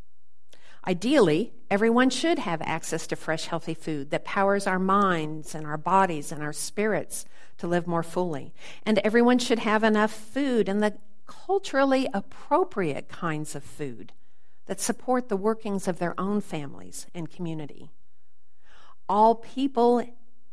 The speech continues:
all people should have the declared human right to food, because everyone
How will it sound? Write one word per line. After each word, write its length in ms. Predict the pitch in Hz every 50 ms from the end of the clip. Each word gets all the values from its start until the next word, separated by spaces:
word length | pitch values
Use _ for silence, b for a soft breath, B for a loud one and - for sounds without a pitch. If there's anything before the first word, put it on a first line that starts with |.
| - - - - - - - - - - - - -
all 300 | - 202 240 269 269 269
people 440 | 269 - 160 165 - - - - - - - - - - -
should 280 | - - - 226 220 214
have 380 | - - 220 214 214 214 196
the 80 | - 185
declared 800 | 165 185 185 - - - - 226 220 220 220 226 226 226 220 220 - - - -
human 600 | - - - 214 202 185 185 180 175 175 175 175 - -
right 480 | - 165 175 175 165 151 139 - - - - - - - -
to 100 | - 175
food, 500 | - - - 185 175 156 143 143 - - - - - - B B B B B B B B B B
because 340 | - 208 - 233 214 - - - - -
everyone 680 | 233 262 240 247 254 233 196 156 143 139 135 143 160